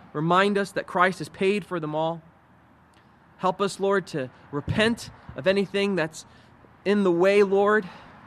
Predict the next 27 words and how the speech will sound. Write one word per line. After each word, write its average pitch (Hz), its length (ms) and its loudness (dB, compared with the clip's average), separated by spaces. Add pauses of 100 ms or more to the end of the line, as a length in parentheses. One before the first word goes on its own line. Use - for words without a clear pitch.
(1160)
to 156 100 -6
leave 185 320 -2
it 180 40 0
all 196 300 8
down 185 380 2
at 170 80 -6
the - 40 -14
cross 180 680 0 (1400)
and 139 140 -10
simply 175 380 -4
look 170 220 -4
to - 120 -10
you 170 180 -4
to 151 60 -2
fill 156 220 -6
us 143 120 -12
with 135 120 -14
love, 156 220 0
hope, 156 260 -4
and 131 120 -10
peace, 160 460 -6 (600)
to 151 80 -6
know 156 260 0
that 143 300 2 (1040)
it 147 80 -2
is 139 120 -6
finished, - 600 -4